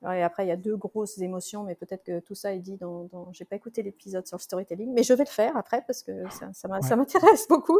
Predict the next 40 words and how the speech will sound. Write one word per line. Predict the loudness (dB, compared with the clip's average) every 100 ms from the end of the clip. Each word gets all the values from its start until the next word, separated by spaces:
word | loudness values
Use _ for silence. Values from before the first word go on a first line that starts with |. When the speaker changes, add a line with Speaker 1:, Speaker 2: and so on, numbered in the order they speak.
| 4
Speaker 1:
donc, | 0 0
euh, | -2 -2 -8 -18 -10 -4
euh, | -2 -2
je, | -4
je | -2 0
vais |
le | 2
faire. | 2 0 -2 -16 -20 _ -8
Euh, | -4 -4 -6 -8 -10 -12 -16 -20 -20 -18 -8
les | -6
deux | -4 -4
émotions | -6 -6 -10
qui | -8
vont | -8
influencer, | -8 -8 -10 -10 -8 -6 -4
euh, | -2 -4 -4
le | -8
plus | -10 -12 -12 -8
les | -8
décisions, | -8 -8 -10 -6 -6
ça | -6 -4
va | -4
être | -4
la | -4
peur | -2 -2
du | 0 0
regret | 2 4 2 0 _ _ _ _ _ _ _ -12
et |
le | -10
pouvoir | -4 0 0
d'anticipation. | -2 -8 -12 -10 -8 -8 -10 -8
Donc, | -8
en | -8
fait, | -8 -8
la | -10
peur | -6 -6
du | -2
regret, | -2 -2 -2 -2 -4
c'est, | -6 -8 -6 -4
euh, | -6 -6